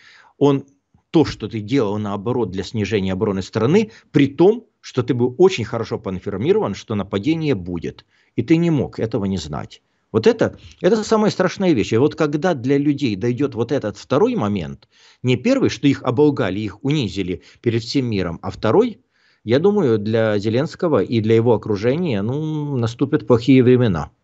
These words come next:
Это будет не во время войны, это будет уже после войны. Вот этот разбор окончательных полётов. Но когда-то он вырынет. И вот этот второй момент, ты узнал о том, откуда будут наступать, и умышленно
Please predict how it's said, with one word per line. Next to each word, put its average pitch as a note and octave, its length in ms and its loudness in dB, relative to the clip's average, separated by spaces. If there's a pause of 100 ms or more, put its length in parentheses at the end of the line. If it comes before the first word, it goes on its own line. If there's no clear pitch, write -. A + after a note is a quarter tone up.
(320)
Это G3 200 4
будет F3+ 240 4
не E3+ 80 4
во G2+ 100 2
время E2+ 300 -4
войны, D#2 220 -6
это C#3+ 240 0
будет D3 300 2
уже C3+ 160 2
после F2 360 -2
войны. D#2 380 -8 (260)
Вот G#2+ 160 0
этот - 320 -4
разбор G#2+ 440 0
окончательных F#2+ 640 -4
полётов. E2 480 -4 (420)
Но A2+ 400 0
когда-то A#2+ 540 0
он B2+ 200 -2
вырынет. E2 540 -4 (120)
И F2+ 60 -12
вот G#2+ 160 -2
этот A#2 220 2
второй D#3 240 2
момент, F2+ 500 -4 (500)
ты C#3+ 140 4
узнал A2 580 -2
о G2+ 100 -10
том, G#2 240 -6
откуда A2 300 -4
будут G2 240 -6
наступать, A2 560 -2
и B2+ 140 -2
умышленно A2+ 680 -2